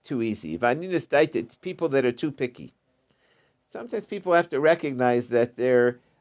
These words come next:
uh, there are certain attitudes, and it's, it's even mercy. It starts out with mercy, which is a good thing,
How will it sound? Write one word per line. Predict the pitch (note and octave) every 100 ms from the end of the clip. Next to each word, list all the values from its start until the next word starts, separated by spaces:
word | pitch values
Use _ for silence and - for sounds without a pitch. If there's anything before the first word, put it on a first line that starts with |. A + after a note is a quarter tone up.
| -
uh, | A#2+ B2 A#2+ A2+ -
there | A#2+ C3
are | C#3
certain | - A#3 F3+
attitudes, | D#3 G3+ F3 - C#3+ C#3 _ _
and | - F3 F3
it's, | E3 E3+ _ _
it's | D#3 D#3 -
even | G#3+ B3+ G3+
mercy. | F#3+ C#4 C4+ E3+
It | C#3 -
starts | G#3+ G#3+ A3
out | A3
with | F#3
mercy, | F#3+ B3 G3+ D#3
which | D#3 -
is | D#3+
a | E3+
good | A3 -
thing, | D3+ F#2 D2